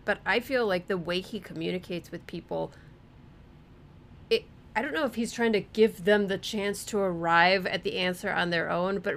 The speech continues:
really I think he does more harm than good without just saying the truth. <laughs> Like, just fucking say what you mean, and people will get there faster. <laughs>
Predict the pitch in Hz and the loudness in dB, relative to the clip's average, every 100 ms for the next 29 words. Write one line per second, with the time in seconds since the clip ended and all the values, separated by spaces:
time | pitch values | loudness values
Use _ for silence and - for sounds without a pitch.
0 | 185 226 240 220 - 185 185 214 185 - | 6 8 10 8 4 -2 2 0 0 -8
1 | 190 196 190 196 196 - 180 185 196 170 | 0 0 2 2 0 2 4 4 2 -2
2 | 165 170 190 220 175 180 180 190 - - | -2 0 0 0 0 2 2 -6 -8 0
3 | 196 247 269 247 175 - - 262 - - | 4 6 4 0 -2 -8 0 0 0 -2
4 | 220 180 - - - 269 320 - 247 311 | -2 -2 -8 -16 0 0 0 -2 2 2
5 | 330 277 208 - 247 294 277 277 220 214 | 2 -2 -2 4 8 8 6 2 2 2
6 | 196 185 240 185 190 - - - - 196 | 4 4 4 2 -2 -8 -20 -20 -6 0
7 | 214 208 - - - 254 269 269 - 208 | 0 0 -6 -10 -6 -4 0 -2 0 4
8 | 214 208 208 - - - - - - - | 6 4 0 -18 -20 -20 -20 -20 -20 -16
9 | 190 185 302 302 247 226 - 233 277 - | -8 2 2 2 -2 0 6 8 8 6
10 | 226 208 - | 6 6 6